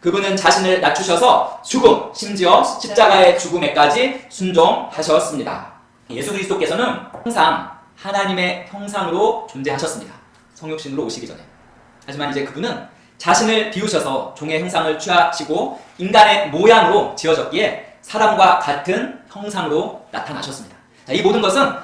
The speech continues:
자연 생식과는 구별되고 분리되는 하나님의 특별한 역사하심으로 이루어졌습니다. 속량자로 오신 그분은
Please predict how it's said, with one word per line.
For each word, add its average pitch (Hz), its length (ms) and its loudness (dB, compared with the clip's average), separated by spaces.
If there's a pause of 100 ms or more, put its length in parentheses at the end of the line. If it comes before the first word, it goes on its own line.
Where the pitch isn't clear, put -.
(140)
자연 233 300 6
생식과는 226 500 2
구별되고 190 460 4
분리되는 233 580 0 (200)
하나님의 220 600 2
특별한 190 560 2 (160)
역사하심으로 180 1300 2
이루어졌습니다. - 480 -4 (400)
속량자로 240 680 6
오신 208 360 0
그분은 214 520 -2